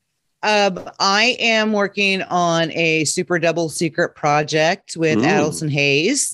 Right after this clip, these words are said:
Speaker 1: that, um, I'm hoping will come to fruition very, very soon.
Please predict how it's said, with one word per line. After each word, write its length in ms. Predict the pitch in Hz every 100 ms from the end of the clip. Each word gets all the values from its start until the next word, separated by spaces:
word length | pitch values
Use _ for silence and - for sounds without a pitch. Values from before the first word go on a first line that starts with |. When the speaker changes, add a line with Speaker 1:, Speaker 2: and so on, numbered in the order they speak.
| 156
Speaker 1:
that, 460 | 170 165 156 -
um, 540 | - 151 143 139 127 123 _ - - _ -
I'm 200 | 160 156
hoping 540 | 165 156 165 160 160
will 100 | 156
come 300 | 147 156 156
to 240 | - - 143
fruition 800 | - - 139 143 135 - 135 131
very, 240 | 143 180
very 200 | 110 107
soon. 560 | 110 - 107 127 226 240